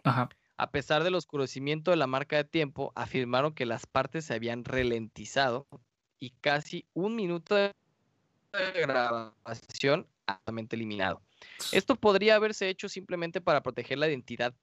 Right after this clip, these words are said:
Speaker 2: de alguien que de lo contrario estaría en el video, pero tuvo poco o nada que ver en el caso. Esto,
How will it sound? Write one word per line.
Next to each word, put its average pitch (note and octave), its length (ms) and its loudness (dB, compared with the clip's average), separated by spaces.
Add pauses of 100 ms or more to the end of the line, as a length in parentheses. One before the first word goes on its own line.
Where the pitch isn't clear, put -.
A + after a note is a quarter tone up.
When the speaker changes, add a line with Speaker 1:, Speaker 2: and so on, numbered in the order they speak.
Speaker 2:
de A#2 200 -4
alguien D#3 520 -2
que - 180 -4
de A#2 80 2
lo A2+ 140 -4
contrario B2 380 0
estaría G#2+ 320 -2
en G#2+ 80 -6
el A#2+ 100 -2
video, F3+ 300 4 (340)
pero G3 220 8
tuvo D#3+ 320 4
poco C#3 360 2
o G2 160 -2
nada G#2+ 260 -2
que A#2 140 -4
ver F#2+ 140 0
en A2+ 100 -4
el D3+ 80 -4
caso. A3 320 2 (440)
Esto, C#3+ 420 2